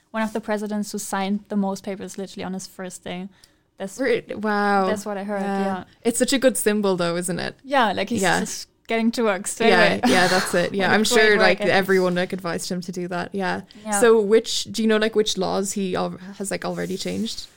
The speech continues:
Speaker 1: Um, well, I know there was, um, a permit for the, uh, Keystone oil pipeline. It was between Canada and the States.
Speaker 2: Oh, yeah?
Speaker 1: And, yeah,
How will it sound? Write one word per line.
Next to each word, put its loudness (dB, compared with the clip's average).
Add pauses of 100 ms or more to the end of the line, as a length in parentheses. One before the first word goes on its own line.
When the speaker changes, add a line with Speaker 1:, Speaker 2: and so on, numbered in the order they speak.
(240)
Speaker 1:
Um, 6
well, 4
I 2
know 2
there 0
was, -4
um, -2 (120)
a -4
permit 0
for -4
the, -6
uh, -4
Keystone -8 (100)
oil -6
pipeline. -10 (120)
It -12
was -10
between -8
Canada -8
and -6
the -12
States. -12 (320)
Speaker 2:
Oh, 6
yeah? 2 (100)
Speaker 1:
And, 0 (100)
yeah, 0